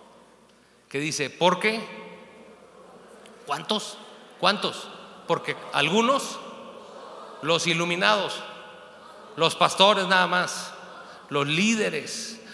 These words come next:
los apóstoles, no, todos, todos, dice, todos, todos, todos los que son guiados por el Espíritu Santo son hijos de Dios. Se lo puedes leer al revés también.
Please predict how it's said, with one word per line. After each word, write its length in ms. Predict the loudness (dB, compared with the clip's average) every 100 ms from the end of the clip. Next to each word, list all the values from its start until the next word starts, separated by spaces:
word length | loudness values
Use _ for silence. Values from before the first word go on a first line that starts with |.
| 0
los 200 | 2 2
apóstoles, 640 | 4 4 4 4 -2 -2
no, 500 | 2 2 2 -4 4 6
todos, 840 | 8 6 4 -2 -8 -12 -14 -16 -18 -20 -20 -20 -4
todos, 480 | 0 2 2 -2 -4
dice, 240 | -6 -6 -6
todos, 680 | 0 2 2 -2 -6 -12 -16 -18 -20 0
todos, 640 | 4 4 2 -4 -8 -12 -14 -18 -20 -20 -20 -20 -20 _ _ _ _ _ 0
todos 320 | 2 0 -2
los 160 | -4
que 120 | -4 -4
son 240 | -4 -4
guiados 360 | -4 -4 -6 -10
por 120 | -12
el 40 |
Espíritu 320 | -12 -12 -10
Santo 200 | -10 -10
son 160 | -8 -8
hijos 180 | -8 -8
de 100 | -8
Dios. 200 | -8 -8
Se 60 |
lo 80 | -4
puedes 160 | 0 2
leer 140 | 6
al 100 | 6
revés 320 | 6 4 2
también. 320 | -4 -6 -8